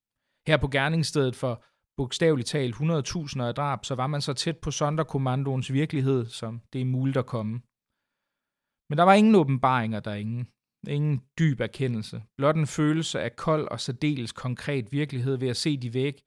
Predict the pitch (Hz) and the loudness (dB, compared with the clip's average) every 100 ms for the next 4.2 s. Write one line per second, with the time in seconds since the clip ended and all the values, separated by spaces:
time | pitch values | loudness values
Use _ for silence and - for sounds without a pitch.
0 | _ _ _ - 131 131 123 143 135 127 | _ _ _ -8 -4 2 2 2 0 -4
1 | 113 123 117 120 104 120 123 131 123 - | -4 -4 -4 -4 -4 -4 -4 -2 -4 -4
2 | - 117 120 131 151 160 135 - - 131 | -8 -4 -2 0 0 -2 -2 -8 -4 -4
3 | 127 135 123 107 131 135 117 131 139 - | -2 -6 -8 -8 -8 -10 -6 -6 -4 -8
4 | 123 | -10